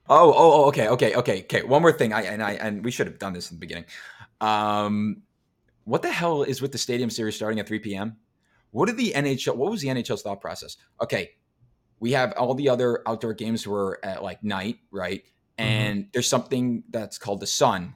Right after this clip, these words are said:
Speaker 1: that exists, right? And when the sun interacts with ice, there's
Speaker 2: Pretty
Speaker 1: called glare.
Speaker 2: predictably
Speaker 1: It's
Speaker 2: where
Speaker 1: called
Speaker 2: it's
Speaker 1: glare.
Speaker 2: in the sky too. Like, they
Speaker 1: Yeah, I
Speaker 2: generally
Speaker 1: think
Speaker 2: know
Speaker 1: so.
Speaker 2: where it's gonna be.
Speaker 1: I don't
Speaker 2: Yeah.
Speaker 1: even think you need, like, advanced equipment for that.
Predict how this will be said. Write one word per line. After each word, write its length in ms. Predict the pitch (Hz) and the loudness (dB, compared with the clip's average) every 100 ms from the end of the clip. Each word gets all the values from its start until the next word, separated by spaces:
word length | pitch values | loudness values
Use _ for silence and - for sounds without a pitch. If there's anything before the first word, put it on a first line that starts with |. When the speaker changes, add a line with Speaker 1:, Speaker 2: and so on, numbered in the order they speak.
| - | -4
Speaker 1:
that 180 | 120 123 | 0 0
exists, 680 | 95 95 110 - - - - | -2 -2 -2 -4 -10 -14 -14
right? 320 | 101 92 87 _ - | -10 -8 -10 _ -6
And 200 | 113 98 | -4 -2
when 320 | 110 107 98 | 0 0 -2
the 80 | 101 | -4
sun 420 | 98 - 123 117 - | -4 0 0 0 -4
interacts 400 | 127 117 110 101 | -6 -4 -4 -6
with 120 | 101 | -6
ice, 480 | 104 107 104 - - _ | -4 -4 -6 -10 -14 _
there's 160 | 110 - | -8 0
Speaker 2:
Pretty 300 | 339 370 359 | 6 6 6
Speaker 1:
called 40 | |
glare. 200 | 226 147 | 4 4
Speaker 2:
predictably 920 | 196 202 190 151 151 156 143 131 117 - | 4 4 0 0 2 2 2 0 -4 -10
Speaker 1:
It's 20 | _ _ | _ _
Speaker 2:
where 280 | 147 156 165 | -2 6 8
Speaker 1:
called 140 | - | 8
Speaker 2:
it's 80 | - | 4
Speaker 1:
glare. 480 | 98 104 104 151 151 | 0 -2 0 2 2
Speaker 2:
in 100 | 151 | 0
the 140 | 147 | -2
sky 400 | - 147 139 143 | 0 4 6 4
too. 460 | 139 - 143 143 147 | 0 -4 -2 0 0
Like, 200 | 143 143 | -2 -2
they 80 | 151 | -2
Speaker 1:
Yeah, 40 | |
I 220 | 147 226 | 0 2
Speaker 2:
generally 240 | 240 214 180 | 4 4 2
Speaker 1:
think 140 | 190 | 0
Speaker 2:
know 100 | 170 165 | 2 2
Speaker 1:
so. 420 | 156 147 98 107 | 4 2 0 -2
Speaker 2:
where 460 | 151 151 151 147 143 | 0 0 2 2 0
it's 160 | 135 | -4
gonna 200 | - 147 | -8 -8
be. 340 | 131 139 123 127 | -6 -6 -6 0
Speaker 1:
I 40 | |
don't 140 | 143 247 | 2 2
Speaker 2:
Yeah. 60 | |
Speaker 1:
even 140 | 165 127 | 2 0
think 260 | 151 135 123 | 0 -2 0
you 80 | |
need, 220 | 127 127 120 | -2 -2 -2
like, 280 | 110 101 | -6 -6
advanced 540 | 110 87 117 120 - - - | -8 -2 -2 -2 -8 -16 -16
equipment 540 | - 107 - 185 101 | -8 -6 -4 -4 -4
for 180 | - 101 | -10 -10
that. 300 | 78 - | -10 -12